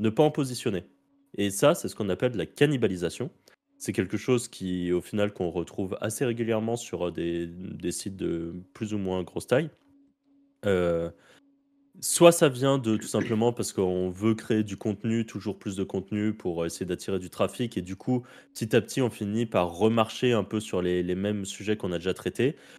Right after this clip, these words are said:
Soit ça vient, comme je viens de le dire, de personnes qui, du coup, pensent que plus elles vont faire de contenu sur un sujet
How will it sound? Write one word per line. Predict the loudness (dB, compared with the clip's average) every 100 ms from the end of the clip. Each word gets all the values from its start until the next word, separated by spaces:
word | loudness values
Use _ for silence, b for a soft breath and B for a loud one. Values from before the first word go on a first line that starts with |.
| _ -4
Soit | 6 6
ça | 6 2
vient, | 2 2 2 0
comme | -2 -2
je | -2
viens | -2
de |
le | -2
dire, | 2 0
de | 0
personnes | 0 -2 0 -2 -2
qui, | -6
du | -6 -6
coup, | -4 -2
pensent | 4 4 4
que | -2
plus | -2 2 2
elles |
vont | 2
faire | 0 -2
de |
contenu | -2 -4 -6
sur | -2 0
un | 0
sujet | -4 -2 0 0